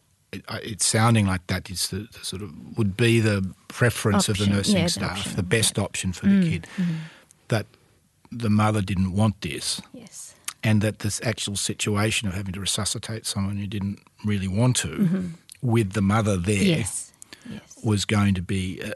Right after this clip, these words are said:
Speaker 1: a, an increasingly heightened
Speaker 2: Yes,
Speaker 1: situation.
Speaker 2: definitely, definitely. I, um, when we were allocate-, when you were allocated a patient or a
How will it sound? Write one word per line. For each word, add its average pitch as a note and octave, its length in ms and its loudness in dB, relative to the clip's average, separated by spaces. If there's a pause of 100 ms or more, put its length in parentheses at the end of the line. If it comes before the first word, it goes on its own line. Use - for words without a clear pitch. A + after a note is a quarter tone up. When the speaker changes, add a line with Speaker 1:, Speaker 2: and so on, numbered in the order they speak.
Speaker 1:
a, - 300 -8
an G#2+ 120 -2
increasingly G#2 680 2
heightened F#2+ 420 -2 (360)
Speaker 2:
Yes, F#3 140 2
Speaker 1:
situation. G3 380 -2 (180)
Speaker 2:
definitely, F#3 480 0 (120)
definitely. F#3+ 640 -2 (460)
I, F#3 420 2
um, F#3+ 520 2 (760)
when G3+ 280 6
we F#3+ 220 6
were - 200 2
allocate-, F#3 440 2
when F3+ 120 6
you F3+ 80 8
were E3+ 60 4
allocated F3+ 640 2
a G3 60 -6
patient - 520 0
or E3+ 140 0
a - 60 -6